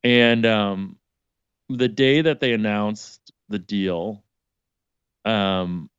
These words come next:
I think Ingrid Lundgren from TechCrunch called me, and she said, "Hey, Jeff, you know," and I, I was, like, walking to go, it was, like, five thirty A M. They had, you know,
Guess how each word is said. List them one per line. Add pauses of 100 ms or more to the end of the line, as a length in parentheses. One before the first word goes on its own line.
(120)
I
think (540)
Ingrid
Lundgren
from
TechCrunch
called
me, (600)
and
she
said,
"Hey,
Jeff,
you
know,"
and
I,
I
was,
like,
walking
to
go,
it
was,
like,
five
thirty
A
M.
They
had,
you
know,